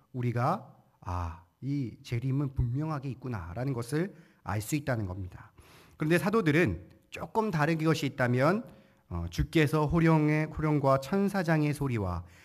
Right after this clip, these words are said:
하나님의 나팔 소리와 친히 하늘로부터 강림하신다"라고 좀 더 구체적으로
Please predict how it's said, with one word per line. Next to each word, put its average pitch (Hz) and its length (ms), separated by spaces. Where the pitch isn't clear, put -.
하나님의 135 480
나팔 123 400
소리와 117 380
친히 190 480
하늘로부터 185 720
강림하신다"라고 131 1400
좀 233 220
더 208 180
구체적으로 127 680